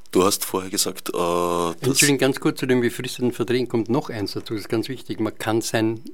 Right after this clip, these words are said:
Speaker 2: man hat natürlich Rechte, die kann man aber nicht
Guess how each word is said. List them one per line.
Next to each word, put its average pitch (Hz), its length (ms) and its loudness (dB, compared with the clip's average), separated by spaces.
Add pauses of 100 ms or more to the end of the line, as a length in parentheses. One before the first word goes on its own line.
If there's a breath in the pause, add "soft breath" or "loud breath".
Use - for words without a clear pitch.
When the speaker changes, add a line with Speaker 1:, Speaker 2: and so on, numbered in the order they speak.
(560)
Speaker 2:
man 98 180 -6
hat 120 160 0
natürlich 123 340 0
Rechte, 127 580 2 (440 soft breath)
die 117 60 -10
kann 120 180 0
man 120 100 0
aber 107 180 0
nicht - 380 -4